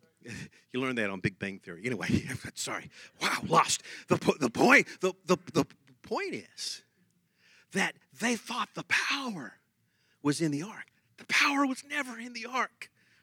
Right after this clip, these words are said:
The power was always on top of the ark. It was always about the cover, because that word atonement means to cover over.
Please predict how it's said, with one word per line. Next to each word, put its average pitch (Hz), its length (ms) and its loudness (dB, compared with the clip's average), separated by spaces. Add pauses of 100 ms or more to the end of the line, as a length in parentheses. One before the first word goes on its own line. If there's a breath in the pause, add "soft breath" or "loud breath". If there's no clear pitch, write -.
(260)
The - 120 -20
power 240 380 2
was 202 180 6
always 196 560 2 (520 soft breath)
on - 140 -8
top - 360 -2
of - 100 -18
the - 140 -18
ark. - 480 -16 (760)
It 190 140 -4
was 165 180 0
always 214 420 10
about 180 380 -2
the - 80 -14
cover, 175 460 2 (260 loud breath)
because 226 360 -4
that 220 220 -4
word 220 180 4
atonement 247 580 -2 (260 soft breath)
means 180 380 0
to 185 180 -12
cover 190 520 -4
over. 214 540 0